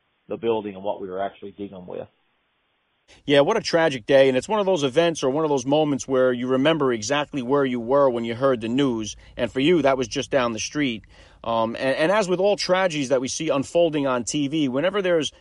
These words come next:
Speaker 2: children involved, that really accelerates the impact and the effect that it has on all of us watching. Uh, unfortunately, there were nineteen kids, uh, that day who perished. One of them you held in your arms.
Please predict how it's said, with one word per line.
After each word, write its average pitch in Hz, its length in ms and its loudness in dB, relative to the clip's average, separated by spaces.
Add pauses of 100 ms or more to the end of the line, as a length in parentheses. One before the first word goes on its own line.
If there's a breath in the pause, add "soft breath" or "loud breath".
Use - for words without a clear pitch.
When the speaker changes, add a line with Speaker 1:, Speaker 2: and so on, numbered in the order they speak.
Speaker 2:
children 170 480 0
involved, 131 540 2
that 156 140 0
really 165 340 -2 (120)
accelerates 147 720 0
the 120 200 -4
impact 156 520 -2
and 120 80 -4
the 113 80 -6
effect 143 400 -2
that 123 100 0
it 117 80 -8
has 131 240 -2
on 127 140 -2
all 139 180 4
of 117 80 0
us 113 140 -4
watching. 127 520 -2 (460 soft breath)
Uh, 117 160 -2
unfortunately, 165 540 0
there 135 100 2
were 127 80 0
nineteen 156 560 -4
kids, 170 540 -6 (320 soft breath)
uh, 113 300 0
that 131 240 0
day 147 200 2
who 120 160 -4
perished. 131 540 -2
One 151 240 2
of 156 80 2
them 131 260 2 (100)
you 139 200 -2
held 139 280 2
in 120 100 -4
your 117 180 0
arms. 147 480 2